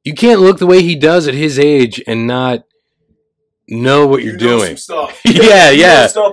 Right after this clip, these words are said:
Speaker 2: other people don't.
Speaker 1: Yes,
Speaker 2: Definitely know
Speaker 1: yes,
Speaker 2: some stuff other
Speaker 1: yes.
Speaker 2: people don't. Yeah, I'm like,
Speaker 1: Yeah.
Speaker 2: Touchdown Tommy is, I mean, in his craft, he's a genius in his craft. But I'm like, just as a guy, he's definitely smart, man.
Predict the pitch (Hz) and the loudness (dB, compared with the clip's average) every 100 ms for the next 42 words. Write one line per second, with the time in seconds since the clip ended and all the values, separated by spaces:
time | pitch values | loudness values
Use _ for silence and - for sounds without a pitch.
0 | 175 180 170 - 165 151 151 127 - 131 | -4 -8 -10 -18 -20 -12 -10 -10 -4 2
1 | 143 110 92 123 123 101 87 - - - | 2 2 -2 0 2 0 -2 -10 -16 -18
2 | 135 101 101 90 80 - - _ - - | -12 -8 -6 -6 -10 -20 -20 _ -20 -20
3 | - - 120 113 90 98 92 80 - - | -20 -20 -18 -16 -6 -2 -2 -4 -10 -16
4 | 170 165 170 160 151 151 151 151 139 120 | -16 -12 -12 -12 -12 -12 -12 -14 -16 -16
5 | 113 113 110 _ _ _ _ _ _ _ | -18 -20 -20 _ _ _ _ _ _ _
6 | _ - 127 131 117 107 104 98 _ _ | _ -20 -20 -20 -20 -20 _ _ _ _
7 | _ _ _ _ 170 151 - - 147 143 | _ _ _ _ -14 -12 -16 -14 -10 -8
8 | 120 127 101 95 110 131 117 - - _ | -10 -18 -20 -20 -20 -18 -20 -20 -20 _
9 | _ 117 113 _ 101 - - - 120 113 | _ -18 -18 _ -20 -20 -20 -20 -20 -20
10 | 98 104 98 110 123 127 117 _ _ - | -20 -20 -20 -20 -18 -18 -20 _ _ -20
11 | _ _ _ _ - - _ | _ _ _ _ -20 -20 _